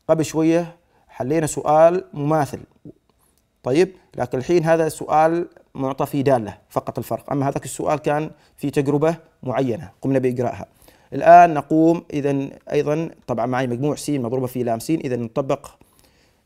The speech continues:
آه، طبعًا العمليات الحسابية. إذا نضرب س ضرب اثنين على تسعة، إذا، إذا القيمة ضرب الاحتمال عند الصفر، لام س واحد،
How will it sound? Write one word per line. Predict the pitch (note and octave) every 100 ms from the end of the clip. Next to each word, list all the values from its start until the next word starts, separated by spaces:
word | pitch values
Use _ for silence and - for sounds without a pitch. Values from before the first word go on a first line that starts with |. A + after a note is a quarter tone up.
| -
آه، | B2 A#2+ A#2
طبعًا | A2+ B2+ A2+ A#2+ A#2 A2+ G#2+
العمليات | A2 A#2 A#2+ A#2+ B2 B2+ B2
الحسابية. | A2 A2 - - A#2+ C3+ E3 F#3 -
إذا | B2+
نضرب | B2 C#3+ C#3+ B2
س | - E3+ F#3 G3+ - _ _ B2+
ضرب | C3
اثنين | - B2+ A#2+
على | A#2
تسعة، | A#2+ D#3 D#3+ F3 F#3+ _ _ _ _ _ _ _ _ _ _ _ _ _ _
إذا، | A#2+ A#2+ D#3 F3+ _ _ _
إذا | C3 B2
القيمة | B2+ B2 - E3 D#3
ضرب | B2+ C3
الاحتمال | B2+ A2+ - B2+ D3 F#3+ C#4+ - -
عند | C3+
الصفر، | B2 - - F#3 - _ _ _
لام | - C3 E3 D3+
س | -
واحد، | E3 C#3 B2 C#3 C3+ A2